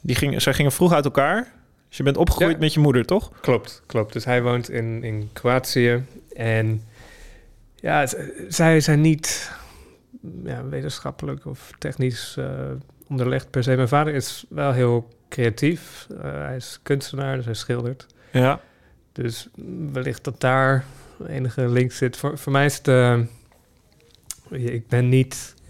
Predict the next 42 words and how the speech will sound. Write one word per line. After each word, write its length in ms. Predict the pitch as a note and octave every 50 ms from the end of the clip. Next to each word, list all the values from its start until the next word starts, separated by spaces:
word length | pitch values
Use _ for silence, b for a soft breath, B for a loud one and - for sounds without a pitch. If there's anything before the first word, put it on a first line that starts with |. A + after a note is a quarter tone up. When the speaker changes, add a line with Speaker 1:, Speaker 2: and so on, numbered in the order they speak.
| b b b b b b b b b b b _ _ _
Speaker 2:
een, 600 | - A#2+ A#2 A2+ A2+ A#2 A2+ A2+ A2 A2 A2 A2 - - -
weet 140 | - B2+ -
je, 60 | -
een 140 | A#2 G#2+ G#2+ -
typische 400 | - C3+ A#2+ C3+ A#2 A2 B2 C3+
engineer. 540 | A#2+ A#2+ A2+ A#2 A2+ A#2 A#2 A#2 A#2 A#2 A2+
Als 120 | A2 G#2+
ik, 140 | A2+ A#2+ B2+
ik 60 | B2
word, 140 | B2+ C3+ C3+
ik 60 | -
word 120 | B2+ A2+
niet 180 | B2 B2+ B2+ -
gelukkig 400 | - A#2 A2+ A#2+ A#2 - A2+ -
van 120 | - A#2
alleen 160 | A2+ A2+ A2+ A2
maar 100 | G#2 -
sommetjes 420 | - A#2+ A2+ A2+ G#2+ A#2 G#2+ -
maken. 260 | B2+ A2+ A2 A2+ - - - B2+
Voor 100 | - C#3+
Speaker 1:
Nee. 60 | B2 A2+
Speaker 2:
mij 80 | A#2
is 80 | A#2 -
het 80 | - -
de 80 | A#2 - -
combinatie 640 | - C3 A#2+ A#2 A2+ A2+ A2+ A#2 A2+ - - B2 A2
van, 340 | - A#2 G#2+ G#2+ G#2+ G#2+ G#2+ b b b b b b b b b b b b b
weet 120 | - -
je, 200 | - A#2+ A#2 A2+ G#2+
fysieke 500 | - - - B2 G#2 C3+ C3+ - - B2
dingen, 380 | A#2 B2 B2 B2 B2 B2 A#2+ A#2
dingen 220 | B2+ A#2+ A#2 G#2+
creëren, 420 | - - - A#2 A2+ A2+ A2+ A2+ A2
dingen 220 | A2+ A2 A2 G#2+
bouwen... 400 | G#2+ G#2+ G#2+ A2 A2 A2 A2 A2 A2 b b b b b b b b b
met, 640 | C3+ A#2 A2 G#2+ G#2+ - - - - - - - - _ _ _
ja, 220 | - E3 A#2 F#2 - -
toch 160 | - B2+ -
de, 140 | - B2+ B2 B2 B2 B2 C3 C#3+
weet 120 | E3 D#3 -
je, 80 | C3+
de, 460 | C3 A#2+ G#2+ G#2+ G#2+ A2 G#2+ A2+ A#2